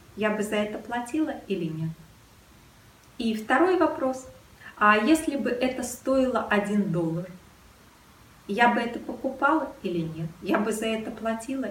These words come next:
или нет? Через неделю таких ответов вы точно поймете, это у вас здравый смысл или это у вас просто ограничения либо в голове, если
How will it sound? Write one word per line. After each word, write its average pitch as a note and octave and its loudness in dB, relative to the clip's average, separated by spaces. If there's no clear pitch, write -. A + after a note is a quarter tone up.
или E3+ 0
нет? E3 0
Через B3 2
неделю A3+ 2
таких G#3+ -2
ответов D#4 0
вы C#4+ -2
точно D4 2
поймете, F3+ -2
это B3+ 8
у A3+ 2
вас G#3+ 4
здравый A3 0
смысл C4+ 0
или B3+ 2
это A3 -2
у F#3+ 0
вас F#3+ 0
просто C4 2
ограничения F#3 0
либо G#3 4
в E3+ 2
голове, A3 4
если F4+ -2